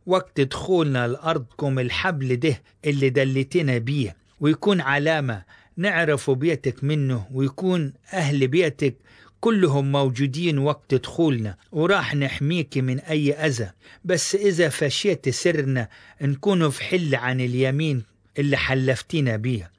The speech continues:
وراحت طوالي رحاب وهربتهم، وكان إن بعد تلات أيام رجعوا ليشوع وحكوا ليه كل اللي حصل وياهم. وما كان من يشوع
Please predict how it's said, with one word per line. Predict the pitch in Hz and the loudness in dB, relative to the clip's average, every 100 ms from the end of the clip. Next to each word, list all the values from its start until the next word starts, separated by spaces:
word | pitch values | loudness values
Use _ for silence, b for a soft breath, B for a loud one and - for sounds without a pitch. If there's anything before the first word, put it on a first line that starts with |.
| - B B B - | -20 B B B -2
وراحت | 180 202 - 127 - | 2 2 0 -6 -2
طوالي | 131 135 165 127 117 | -2 0 -2 0 0
رحاب | 117 - 147 117 | -2 -4 -6 -4
وهربتهم، | 117 117 113 120 139 143 - 113 101 B B B B | -4 -2 -2 -2 -2 -4 -6 -8 -8 B B B B
وكان | 190 196 233 220 | 0 4 2 2
إن | 185 170 | 0 2
بعد | 160 180 147 139 | 2 2 2 2
تلات | 160 139 113 - | 2 0 -4 -6
أيام | 120 151 135 120 _ _ _ - | -2 0 -2 -8 _ _ _ -4
رجعوا | 220 170 147 131 | 0 2 2 2
ليشوع | 127 127 120 - 196 156 _ - | 2 0 0 0 0 0 _ -8
وحكوا | - 185 180 139 | -4 -2 -2 -2
ليه | 131 165 117 - | 0 0 0 -2
كل | 151 131 | -2 0
اللي | 117 123 | -2 -4
حصل | - 135 120 107 | -6 -6 -4 -4
وياهم. | 110 117 131 98 98 - B B B B - | -2 0 -2 -4 -14 -20 B B B B 2
وما | 277 240 | 4 4
كان | - 233 180 | 2 0 2
من | 147 139 | 0 2
يشوع | 135 127 - 185 156 123 | 2 0 0 2 2 -2